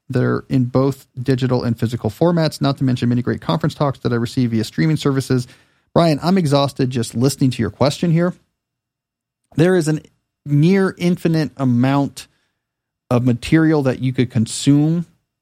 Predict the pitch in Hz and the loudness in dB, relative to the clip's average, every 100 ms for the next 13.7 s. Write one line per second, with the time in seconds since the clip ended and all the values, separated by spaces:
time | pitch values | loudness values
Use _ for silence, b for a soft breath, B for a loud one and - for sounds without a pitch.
0 | _ _ 143 143 135 127 120 143 165 175 | _ _ 0 2 0 0 0 2 0 -2
1 | - _ _ 127 123 117 127 117 117 - | -8 _ _ -2 -2 -2 -2 -2 -4 -12
2 | _ _ 131 131 147 156 151 131 - 139 | _ _ 0 2 4 2 0 -4 -4 -4
3 | - 147 147 135 120 - 123 117 113 117 | -2 -2 0 0 -2 -4 -4 -4 0 2
4 | 156 254 b b b b _ 160 160 170 | 2 0 b b b b _ 2 2 0
5 | 139 120 175 160 143 139 135 196 139 165 | -2 2 4 2 0 0 2 2 2 0
6 | 135 127 269 302 185 165 156 156 156 151 | -2 0 0 0 0 0 0 0 -2 0
7 | 143 131 131 - 185 175 151 139 131 117 | -2 0 -2 0 0 0 2 2 2 2
8 | 135 180 - - 107 117 78 - 156 139 | 0 -2 -4 -4 -2 0 -2 -2 -2 -2
9 | 131 135 147 - 135 - 123 131 165 160 | -2 -4 -4 -2 -6 -2 0 2 2 0
10 | - 135 147 147 127 120 127 131 120 123 | 0 0 0 -2 -2 0 0 0 0 2
11 | 185 196 - 139 - 143 139 131 135 131 | 2 0 0 -2 0 0 0 0 -2 0
12 | 131 123 117 135 131 120 120 - 110 110 | 0 -2 -2 -2 0 0 -2 -4 -4 -2
13 | 113 - 214 - - 76 73 | -4 0 -2 -2 -6 -8 -8